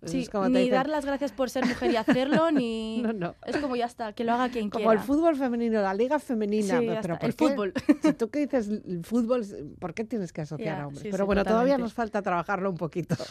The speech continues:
Speaker 1: Algunos sí.
Speaker 2: <laughs> Está claro. Eh, tus primeras competiciones, evidentemente,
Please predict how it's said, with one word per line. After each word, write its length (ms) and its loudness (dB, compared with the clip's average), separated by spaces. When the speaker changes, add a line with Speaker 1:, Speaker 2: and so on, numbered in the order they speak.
Speaker 1:
Algunos 420 -2
sí. 180 -2
Speaker 2:
<laughs> 120 2
Está 300 4
claro. 400 -4
Eh, 480 8
tus 140 -2
primeras 360 -2
competiciones, 920 -4
evidentemente, 800 -4